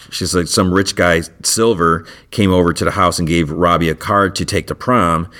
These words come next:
saying that he and his date were gonna go first class all the way. He also gave her a wad of, of hundreds to make sure Robbie was taken care of. Said that he'd find her a new place to live and even offered her a job.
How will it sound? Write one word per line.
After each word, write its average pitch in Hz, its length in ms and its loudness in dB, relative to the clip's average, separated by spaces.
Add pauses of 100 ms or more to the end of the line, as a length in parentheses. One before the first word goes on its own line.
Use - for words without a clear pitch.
(240)
saying 85 640 -2
that 82 260 -2 (180)
he 98 220 0
and 92 80 2
his 85 120 -2
date 87 300 -2
were 82 140 0
gonna 82 100 -2
go 80 160 -2
first - 300 -2
class 87 320 -2
all 85 120 2
the 82 80 0
way. 82 360 0 (260)
He 98 140 0
also 101 180 0
gave 90 220 2
her 87 140 2
a 80 60 2
wad 85 280 2
of, 78 260 -4 (100)
of 87 180 0
hundreds 110 580 0
to - 100 -4
make 87 180 2
sure 87 200 2
Robbie 85 320 2
was 78 160 -4
taken 78 240 -6
care 80 240 0
of. - 200 -8 (320)
Said 95 280 -2
that 85 220 -2
he'd 98 220 -2
find 87 260 0
her 87 120 0
a 85 40 0
new 87 160 2
place 85 320 -2
to 82 60 -2
live 90 240 2
and 80 140 -6
even 90 240 0
offered 85 360 -4
her 85 140 0
a 73 60 -4
job. 87 480 -2